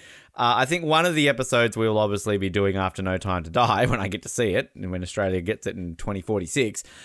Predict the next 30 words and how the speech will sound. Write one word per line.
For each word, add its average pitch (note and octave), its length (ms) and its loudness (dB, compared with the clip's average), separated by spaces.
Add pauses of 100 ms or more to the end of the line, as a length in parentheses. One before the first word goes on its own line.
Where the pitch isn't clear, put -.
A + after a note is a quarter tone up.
(220)
um, A#2+ 540 2 (180)
we F#3 220 4
will F3 240 4
eventually, E3 360 2
we've D#3 120 2
talked F3+ 180 0
about C3 140 4
it A#2+ 40 -8
for A#2 60 0
a A2 60 2
long G#2 160 0
time, F#2 180 2
but G2+ 100 0
we A2+ 120 4
will A2 320 0 (320)
do B2+ 200 4
a F#2+ 400 2
who A2+ 160 2
will C3 120 2
be B2 180 4
the A2+ 100 4
next A#2+ 260 -2
James A2+ 300 0
Bond G2 280 0
episode E2+ 360 -4
or E2+ 160 -6
just F2 280 -10 (200)
go A2+ 100 2
<laughs> G#2 160 4
over F#2+ 340 0